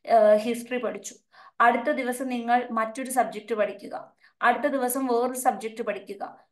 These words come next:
ഇനി വേറൊരു സബ്ജക്ട്, അല്ലെങ്കിൽ ഒരു ദിവസം തന്നെ നിങ്ങളുടെ കംഫർട്ട് സോൺ അനുസരിച്ച് നിങ്ങൾ സ്പ്ലിറ്റ് ചെയ്യുക.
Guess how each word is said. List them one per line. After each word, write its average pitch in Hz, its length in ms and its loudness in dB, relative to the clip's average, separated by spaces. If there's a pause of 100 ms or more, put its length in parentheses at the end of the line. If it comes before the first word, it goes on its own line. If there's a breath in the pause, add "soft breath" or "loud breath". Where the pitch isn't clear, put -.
(120)
ഇനി 285 380 -4
വേറൊരു 247 340 0
സബ്ജക്ട്, 214 460 -2
അല്ലെങ്കിൽ 254 420 0
ഒരു 240 160 0
ദിവസം 254 460 -4
തന്നെ 247 160 2
നിങ്ങളുടെ 240 680 -2
കംഫർട്ട് 226 440 -6
സോൺ 247 220 -2
അനുസരിച്ച് 220 540 -4
നിങ്ങൾ 233 260 -6
സ്പ്ലിറ്റ് 240 440 -6
ചെയ്യുക. 226 460 -6